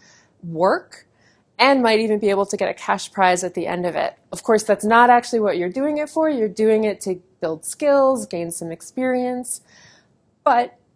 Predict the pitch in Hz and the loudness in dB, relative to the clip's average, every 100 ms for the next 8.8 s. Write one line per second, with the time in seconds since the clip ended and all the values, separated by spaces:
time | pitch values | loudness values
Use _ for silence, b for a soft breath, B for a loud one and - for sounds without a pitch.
0 | - 214 - 190 - - 185 185 185 180 | -16 -12 -8 -8 -8 -4 -4 -4 -6 -6
1 | 180 - 190 262 233 - - - 190 - | -6 -10 -6 -4 -2 -4 -4 -6 -6 -6
2 | - 185 - - _ _ - 240 269 339 | -8 -6 -8 -12 _ _ -4 4 8 8
3 | 349 294 277 285 269 - - 240 262 262 | 6 0 -4 -4 -4 -6 -8 -4 -4 0
4 | 254 240 226 208 214 208 196 170 165 - | 2 2 0 0 0 0 -4 -8 -12 -4
5 | 208 220 240 240 233 208 202 180 185 190 | -2 0 0 0 -2 -2 -4 -6 -6 -6
6 | - 185 180 175 180 254 330 262 190 170 | -8 -4 -4 -6 -6 -2 -2 -2 -4 -6
7 | - - 190 185 185 180 180 175 - 170 | -8 -6 -2 -2 -2 -4 -6 -8 -10 -12
8 | - 156 156 - - 165 - | -10 -12 -12 -12 -14 -16 -20